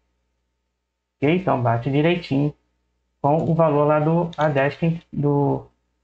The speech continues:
valor de dois mil e vinte e um, né? Que a gente tinha feito aqui, né?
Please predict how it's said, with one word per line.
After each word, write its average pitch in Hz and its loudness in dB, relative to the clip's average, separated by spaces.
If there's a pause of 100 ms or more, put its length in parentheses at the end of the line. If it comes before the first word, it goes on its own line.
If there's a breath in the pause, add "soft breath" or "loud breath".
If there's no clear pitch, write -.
(120)
valor 135 0
de 151 2
dois 165 2
mil 151 2
e - 0
vinte 165 0
e 196 2
um, 165 0 (1000)
né? 135 -2
Que 139 -2
a 135 2
gente 135 -2
tinha 151 0
feito 139 -2
aqui, 170 0
né? 135 -6